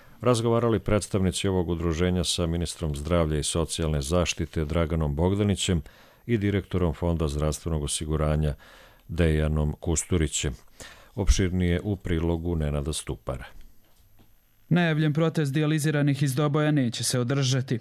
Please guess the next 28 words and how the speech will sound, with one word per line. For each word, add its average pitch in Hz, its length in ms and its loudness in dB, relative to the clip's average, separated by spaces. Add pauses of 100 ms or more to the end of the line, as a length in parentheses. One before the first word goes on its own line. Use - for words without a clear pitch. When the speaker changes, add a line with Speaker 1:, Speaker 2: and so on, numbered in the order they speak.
(120)
Speaker 2:
Vlada 135 380 2
i 113 80 2
resorno 117 360 0
ministarstvo 131 600 2
ispoštovali 135 600 0
su 131 140 -2
ranije 131 300 0
zahtjeve 135 480 0
kada 139 240 0
je 135 60 2
riječ 139 260 0
o 131 60 2
uspostavljanju 131 800 2
dijaliznog 127 520 2
centra 131 360 0
u 113 80 -2
Foči 127 360 -2
i 87 60 -6
Trebinju, 139 460 2 (280)
a 185 120 0
postoji 170 440 0
pretpostavke 147 680 -2
za 143 120 0
utvrđivanje 127 640 0
statusa 135 520 0
oboljelih 131 560 2
bubrežnih 127 540 0
bolesnika, 135 640 0